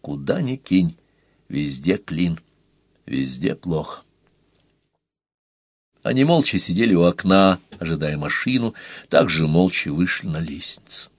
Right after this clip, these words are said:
Машина шла сквозь вечереющие пустые поля.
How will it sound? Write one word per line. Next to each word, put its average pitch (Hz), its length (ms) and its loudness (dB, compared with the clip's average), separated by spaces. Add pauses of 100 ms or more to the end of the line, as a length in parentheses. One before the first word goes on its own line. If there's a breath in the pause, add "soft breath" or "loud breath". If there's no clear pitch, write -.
(1600)
Машина 208 720 6
шла 180 440 6
сквозь 170 480 2
вечереющие 139 760 2
пустые 117 500 0
поля. 92 500 4